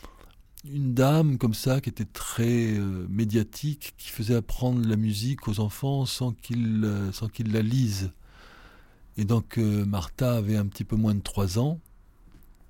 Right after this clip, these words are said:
Et elle racontait des, des, des, des histoires comme ça, vous savez, de manière, euh, pédagogique. On dit, euh, voilà, euh, là, tu vois, c'est cette mélodie-là, c'est, c'est le dauphin qui, qui va dans la mer, et puis là, c'est,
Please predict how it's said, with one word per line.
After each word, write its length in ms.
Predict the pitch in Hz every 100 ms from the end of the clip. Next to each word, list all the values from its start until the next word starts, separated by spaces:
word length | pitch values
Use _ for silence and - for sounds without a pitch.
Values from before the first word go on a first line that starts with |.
| - - - - - - - - _
Et 340 | 135 123 123 120
elle 180 | 117 113
racontait 380 | 117 120 127
des, 360 | 113 107 104 113
des, 440 | 110 98 104 101
des, 440 | 127 113 104 104 110
des 260 | 104 104
histoires 380 | 123 - 123 104
comme 160 | - 90
ça, 120 | 107
vous 80 | 90
savez, 180 | 98 110
de 40 |
manière, 440 | 101 98 101 90
euh, 180 | 92 87 90 - - -
pédagogique. 800 | - 95 95 123 98 101 104 -
On 40 | 98
dit, 400 | 95 101 107 95
euh, 120 | 101 - -
voilà, 500 | 107 90 92 113 117
euh, 240 | 110 98 92
là, 220 | 98 113
tu 120 | -
vois, 260 | 101 117 120
c'est 440 | - 101 101 98 - - -
cette 220 | - 101
mélodie-là, 760 | 110 107 98 101 104 117 127 127
c'est, 400 | - 113 104 98 - - -
c'est 160 | - 110
le 100 | 104
dauphin 760 | 113 - - 107 117 120 120
qui, 340 | - - 104 98
qui 140 | 104
va 260 | 101 110 101
dans 180 | 101
la 120 | 101 98
mer, 460 | 98 113 127 123
et 60 | 107
puis 140 | 95
là, 220 | 95 120
c'est, 260 | 117 101